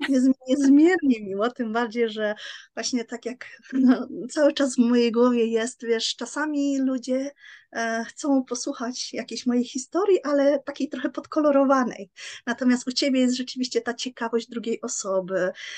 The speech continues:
jest to pokazanie tej różnorodności i, i to uwielbiam. My tyle możemy się nawzajem od siebie uczyć i dziękuję ci za to, że tworzysz takie miejsce i pokazujesz właśnie,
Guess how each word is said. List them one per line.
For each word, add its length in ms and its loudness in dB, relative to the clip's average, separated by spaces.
jest 180 0
to 100 -8
pokazanie 800 -2
tej 160 -6
różnorodności 840 -8
i, 180 -14
i 200 -10
to 160 -6
uwielbiam. 840 -4
My 120 -4
tyle 220 -2
możemy 320 2
się 140 -8
nawzajem 560 -2
od 120 -12
siebie 280 -6
uczyć 560 -12
i 180 -8
dziękuję 420 -2
ci 120 -6
za 140 -2
to, 120 -8
że 100 -8
tworzysz 340 -8
takie 280 -8
miejsce 540 -6
i 100 -10
pokazujesz 600 -4
właśnie, 640 -10